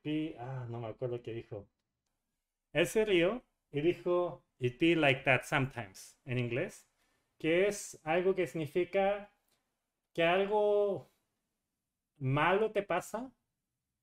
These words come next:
Por ejemplo, no sé, llegas atrasado al, al trabajo,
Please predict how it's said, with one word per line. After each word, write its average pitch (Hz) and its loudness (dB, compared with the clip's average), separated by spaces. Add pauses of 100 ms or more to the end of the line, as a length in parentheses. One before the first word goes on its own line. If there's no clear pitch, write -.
(300)
Por 131 -6
ejemplo, 151 -4
no 123 -10
sé, 156 -4
llegas 147 -2
atrasado 151 -2
al, 139 2
al 131 -6
trabajo, 160 -4